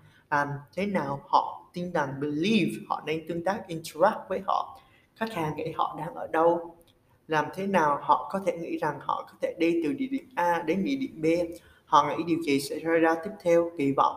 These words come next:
expectation của họ là gì và những kỳ vọng đó dựa trên điều gì? Kỳ vọng, expectation của họ khác với cách giao diện interface này thực sự hoạt động như thế nào? Họ đã gặp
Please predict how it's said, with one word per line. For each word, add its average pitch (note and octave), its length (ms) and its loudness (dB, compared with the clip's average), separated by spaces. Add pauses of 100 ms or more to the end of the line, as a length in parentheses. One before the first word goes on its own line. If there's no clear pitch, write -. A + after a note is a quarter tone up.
(100)
expectation F3+ 880 -6
của - 60 -12
họ - 260 -2
là C3+ 60 -2
gì C3+ 360 -2
và C3 60 -6
những C3 240 -14
kỳ C#3+ 140 -10
vọng C3+ 180 -6
đó D3+ 180 -6
dựa D#3+ 60 -4 (120)
trên E3 160 -6
điều D3 100 -8 (100)
gì? C3+ 240 -6 (1400)
Kỳ D3 120 -2
vọng, - 340 4
expectation F3 840 0
của C#3 120 2
họ - 300 2
khác A3 160 -8
với G#3 140 -2
cách A#3 180 -8
giao E3+ 140 4
diện D3 260 -6
interface E3+ 600 0
này C3+ 260 0
thực C#3 140 -6
sự - 240 -6
hoạt C#3 140 -2
động C#3+ 180 0
như D3+ 140 -4
thế G3 80 -2
nào? D3+ 360 0 (300)
Họ - 240 4
đã C3 120 4
gặp D3+ 100 2